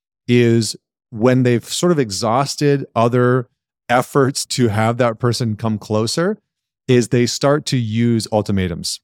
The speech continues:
right? Like, "If you don't start doing X or Y, we're done," right? Or, "If you're not gonna do that, then I'm gonna start withholding this," right? "If you're not gonna open up to me, then I'm not having sex with you as much," or, or whatever it is, right? I'm just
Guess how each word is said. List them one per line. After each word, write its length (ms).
right? 240
Like, 240
"If 240
you 300
don't 480
start 400
doing 380
X 400
or 180
Y, 520
we're 380
done," 500
right? 380
Or, 180
"If 220
you're 200
not 220
gonna 200
do 200
that, 380
then 200
I'm 140
gonna 140
start 260
withholding 640
this," 480
right? 120
"If 120
you're 80
not 140
gonna 160
open 220
up 160
to 100
me, 220
then 280
I'm 280
not 180
having 260
sex 280
with 160
you 100
as 140
much," 240
or, 100
or 80
whatever 480
it 80
is, 220
right? 80
I'm 100
just 220